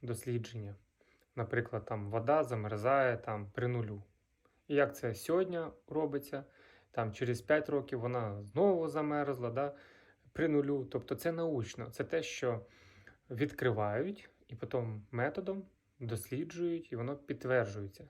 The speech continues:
Це являється научно. Або там, якщо, наприклад, е, закон притяжіння, воно підтверджується, це являється наукою. Те, що можна підтвердити,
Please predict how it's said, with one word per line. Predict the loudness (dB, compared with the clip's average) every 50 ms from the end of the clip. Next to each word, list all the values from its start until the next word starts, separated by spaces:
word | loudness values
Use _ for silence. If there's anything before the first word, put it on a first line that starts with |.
| _ _
Це | -4 -2 0 0
являється | 0 0 -2 -2 -2 -2 -4 -4 -6 -6
научно. | -4 -2 0 0 2 0 0 -2 -6 -10 -14 -18 -20 _ _ -20 -20 -20 -20 -20 -14 -4
Або | -4 0 2 2 2
там, | 2 2 0
якщо, | 0 -2 -4 -2 -2 -2
наприклад, | -2 -2 -4 -4 -4 -4 -4 -4 -8 -12 _ _ _ -20 -20 -20 -20 -20 _ _ -4 -2
е, | 0 0 2 0
закон | 0 -2 -2 0 0 0 0 2 0 -2 -4 -4 -8 _ _ _ _ -20 _ _ _ _
притяжіння, | -2 -2 -2 0 -2 -2 -2 -4 -4 -2 -2 -2 -2 -4 -6 -10 -16 _ _ _ _ _ _ _ _ _ _ _ _ _ _ -20 _ _ _ _ _ _ _ -2
воно | 0 2 2 0 0
підтверджується, | -2 -2 2 4 6 6 6 4 2 0 -2 -2 -4 -6 -6 -6 -8 -12 _ _ _
це | -2 2 2
являється | 4 4 4 4 2 2 0 -2
наукою. | 0 0 0 -2 -4 -10 -10 -10 _ _ _ 6
Те, | 8 10 10 10 8 4 2
що | -2 0 0 0
можна | 2 2 2 4 2 2 0 0 -6 -6
підтвердити, | -4 -4 -4 0 4 6 6 6 6 2 -4 -8 -10 -10 -14